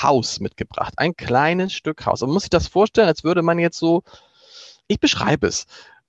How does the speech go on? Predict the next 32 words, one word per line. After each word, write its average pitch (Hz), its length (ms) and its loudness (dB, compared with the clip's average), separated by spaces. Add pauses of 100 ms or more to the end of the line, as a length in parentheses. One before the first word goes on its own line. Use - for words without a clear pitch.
Vielleicht 165 500 0
sind 185 140 -4
es, - 440 0
naja, 190 480 4 (120)
zwei 156 360 0
Quadratmeter 151 760 0
Grundfläche, 220 760 0 (500)
schönes, 170 580 2 (140)
schönes 165 340 -2
Parkett, - 460 -2
schönes, 156 440 -2
helles, 156 600 0
gebeiztes 151 720 -2
Parkett. - 540 -4 (600)
Ähm, 156 380 2 (240)
dann 135 160 0
sieht 160 160 -2
man, 160 380 0
ähm, 147 360 0 (440)
zwei, 139 360 0 (300)
also 139 140 0
man, 143 140 2
man 135 180 0
blickt - 200 0
so 202 140 4
in 147 140 4
die, 151 100 -2
in 147 80 2
die, 143 80 0
in, 131 220 4
in 139 120 2
eine, 143 200 2